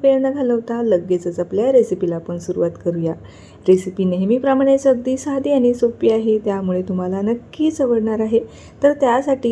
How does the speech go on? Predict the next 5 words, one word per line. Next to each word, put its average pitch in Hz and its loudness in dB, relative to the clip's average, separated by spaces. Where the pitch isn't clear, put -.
रेसिपीला 185 2
एक 240 2
लाईक 202 2
जरूर 294 0
करा. 240 2